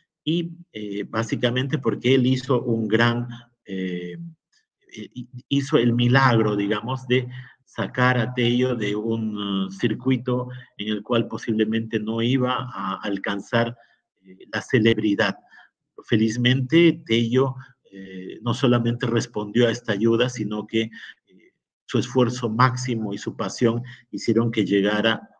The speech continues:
mucho más lejos que cualquier hombre imaginado.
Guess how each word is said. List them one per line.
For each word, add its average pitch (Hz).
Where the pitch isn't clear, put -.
mucho 123
más 110
lejos 110
que 107
cualquier 117
hombre 110
imaginado. 104